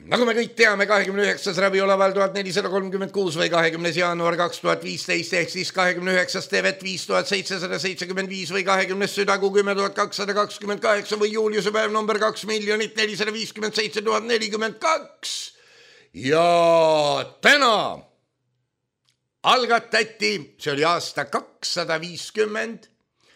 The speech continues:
keiser Deciuse korraldusel Rooma impeeriumis kristlaste ulatuslik tagakiusamine. Miks?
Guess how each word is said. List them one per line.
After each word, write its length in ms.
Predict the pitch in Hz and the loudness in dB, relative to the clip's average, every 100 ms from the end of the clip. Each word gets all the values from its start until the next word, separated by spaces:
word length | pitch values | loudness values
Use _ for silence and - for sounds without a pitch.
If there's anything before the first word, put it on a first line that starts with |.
| _ _ _ | _ _ _
keiser 640 | 214 254 240 180 208 190 170 | 2 4 2 2 2 0 2
Deciuse 720 | 247 - - 208 190 185 165 | 0 0 -8 -2 -2 0 -2
korraldusel 880 | 202 226 247 233 208 226 233 240 294 - _ _ _ _ _ - | 2 2 4 2 0 0 0 0 -4 -16 _ _ _ _ _ -4
Rooma 760 | 175 214 254 277 262 214 190 - 185 | 2 6 8 8 6 4 2 0 -2
impeeriumis 1400 | 180 - - 277 262 247 233 233 226 233 214 - - - _ _ | -2 -4 0 2 4 2 4 2 2 -4 -6 -8 -12 -16 _ _
kristlaste 1300 | - 233 294 - - 214 254 - - 233 240 247 - - | -2 0 0 -4 -6 0 0 0 -2 0 0 -2 -8 2
ulatuslik 1300 | 208 254 220 214 - 226 131 165 208 202 - - | 4 6 2 0 -6 -4 -4 -2 -2 -2 -8 -8
tagakiusamine. 1800 | - 214 214 202 196 190 180 135 190 180 139 - 127 120 113 107 85 71 _ _ _ _ _ _ _ _ _ _ _ _ _ _ _ _ _ _ _ | 2 4 4 2 4 2 -2 -2 0 0 -2 -4 -2 -2 -6 -8 -12 -14 _ _ _ _ _ _ _ _ _ _ _ _ _ _ _ _ _ _ _
Miks? 640 | 165 - _ - - - | -8 -8 _ -20 -20 -20